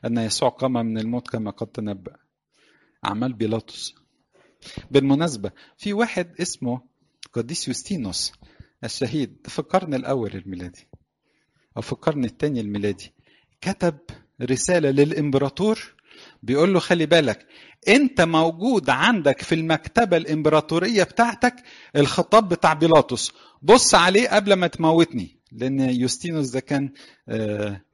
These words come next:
قوي جدًا، شهيد كده قوي، ودايمًا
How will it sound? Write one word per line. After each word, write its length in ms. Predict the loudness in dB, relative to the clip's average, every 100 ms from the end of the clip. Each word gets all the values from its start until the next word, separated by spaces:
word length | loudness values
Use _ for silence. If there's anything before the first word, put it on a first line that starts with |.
| _
قوي 320 | 6 8 6
جدًا، 480 | 4 2 0 -8 -10 -12
شهيد 480 | -6 -4 0 -2 -2
كده 280 | -4 -4 -2
قوي، 300 | 0 0 -4 _ -20 _ _
ودايمًا 420 | -4 0 0 0